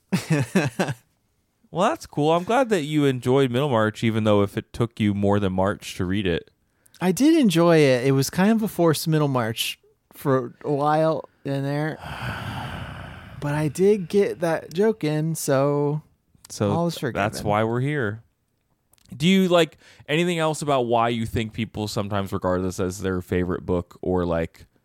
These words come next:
Speaker 2: one of the best books? Things that struck you?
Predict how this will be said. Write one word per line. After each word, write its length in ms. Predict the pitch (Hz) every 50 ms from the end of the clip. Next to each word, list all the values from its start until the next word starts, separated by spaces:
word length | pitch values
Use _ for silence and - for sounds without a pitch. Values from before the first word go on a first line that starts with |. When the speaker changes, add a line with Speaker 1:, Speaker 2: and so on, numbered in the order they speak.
| _ _ _ _
Speaker 2:
one 240 | - - 90 87 87 87
of 240 | 85 85 85 -
the 180 | - 85 82 82
best 500 | - 92 85 82 87 - - - - -
books? 600 | - 95 95 98 - _ - - - - - - _ _ _ _
Things 220 | 110 104 101 95
that 140 | 104 101 -
struck 340 | - - 101 101 95 - -
you? 260 | 104 98 98 101 104